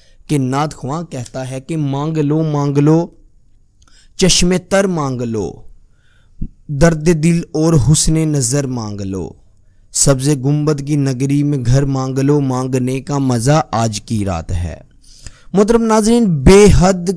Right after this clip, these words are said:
نصیبوں والی، بے حد رحمتوں والی، بے حد برکتوں والی رات ہے۔ حضرت عمر رضی اللہ تعالی عنہ سے مروی ہے کہ حضور نبی کریم صلی اللہ علیہ وسلم نے ارشاد فرمایا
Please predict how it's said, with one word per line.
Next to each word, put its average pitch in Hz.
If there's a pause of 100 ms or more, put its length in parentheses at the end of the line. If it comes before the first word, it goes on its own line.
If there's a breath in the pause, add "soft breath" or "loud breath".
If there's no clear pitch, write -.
(320)
نصیبوں 165
والی، 180
بے 165
حد 160
رحمتوں 156
والی، 156
بے 151
حد 156
برکتوں 139
والی 123
رات 98
ہے۔ 113 (540 loud breath)
حضرت 170
عمر 175
رضی 156
اللہ 160
تعالی 147 (100)
عنہ 147
سے 165
مروی 143
ہے 156
کہ 180
حضور 156
نبی 139
کریم 135
صلی 147
اللہ 135 (140)
علیہ 127
وسلم 135
نے 147
ارشاد 131
فرمایا 139